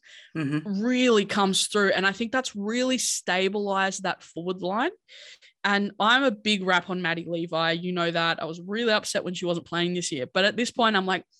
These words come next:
Speaker 2: "Maddie Levi who? Tara
Speaker 1: Who?
Speaker 2: Bahana is everything to me now." <laughs>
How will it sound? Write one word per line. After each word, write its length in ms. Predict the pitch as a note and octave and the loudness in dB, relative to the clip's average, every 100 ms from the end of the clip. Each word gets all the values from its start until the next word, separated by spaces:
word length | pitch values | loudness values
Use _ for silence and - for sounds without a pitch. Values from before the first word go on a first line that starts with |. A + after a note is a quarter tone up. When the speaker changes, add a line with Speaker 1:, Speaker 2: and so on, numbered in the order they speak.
| _ | _
Speaker 2:
"Maddie 180 | G#3+ B3+ | -4 -2
Levi 320 | C4 B3+ A3+ | -2 0 0
who? 260 | G3+ F#3+ B3+ | 0 -2 -4
Tara 260 | C4+ G#3+ G3+ | -2 2 2
Speaker 1:
Who? 80 | |
Speaker 2:
Bahana 300 | F3 F#3+ G3 F#3+ | 2 0 0 0
is 100 | G3+ | -2
everything 380 | G#3 B3 G#3 G3 | -2 -4 -4 -4
to 100 | G3 | -6
me 140 | F3 | -4
now." 180 | E3+ - - - | -4 -4 -4 -2
<laughs> 420 | - - - A#3+ | 2 2 4 4